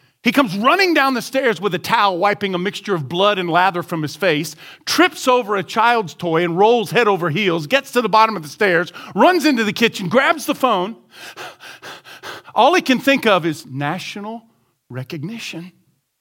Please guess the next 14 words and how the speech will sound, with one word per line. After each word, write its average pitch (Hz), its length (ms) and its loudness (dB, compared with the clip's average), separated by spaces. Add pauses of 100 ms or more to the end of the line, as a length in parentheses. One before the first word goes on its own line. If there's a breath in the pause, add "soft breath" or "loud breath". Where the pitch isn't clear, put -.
(880 soft breath)
National 233 580 0
recognition 226 800 -2
for 165 200 -10
me. 185 400 -10 (640 loud breath)
He 262 120 2
puts - 240 -2
the 220 80 -2
phone 277 220 0
to 254 80 -2
his 208 120 -4
ear 254 140 0
and 196 80 2
he 165 60 -4
says, 190 220 -4